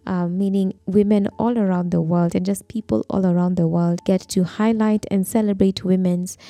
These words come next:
social, economic, cultural, and political achievements,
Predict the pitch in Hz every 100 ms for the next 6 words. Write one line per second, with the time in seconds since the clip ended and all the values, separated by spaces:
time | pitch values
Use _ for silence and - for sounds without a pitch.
0 | - - - 254 247 - 233 226 - 196
1 | 202 196 196 196 190 190 - - 208 202
2 | 202 196 196 - 180 180 180 175 180 190
3 | 196 - 170 165 - - - - 175 -
4 | 165 160 170